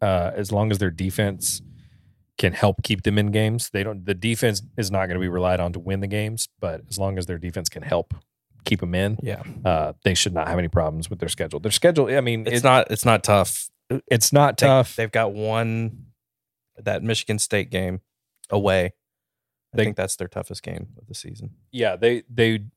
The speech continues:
Speaker 1: they do have, uh, they get Wisconsin at home. Um,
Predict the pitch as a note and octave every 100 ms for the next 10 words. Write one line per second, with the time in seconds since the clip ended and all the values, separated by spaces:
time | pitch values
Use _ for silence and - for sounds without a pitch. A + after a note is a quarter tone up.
0 | - A2+ A2 G#2 A#2+ A#2+ A#2 A2 F#2+ -
1 | G2+ G2+ F#2+ G2+ A#2+ G#2 - G#2 A2 G#2+
2 | A#2 - B2 A2+ A2 - _ _ _ _
3 | G2+ F#2 F2+ F2 F2 F#2+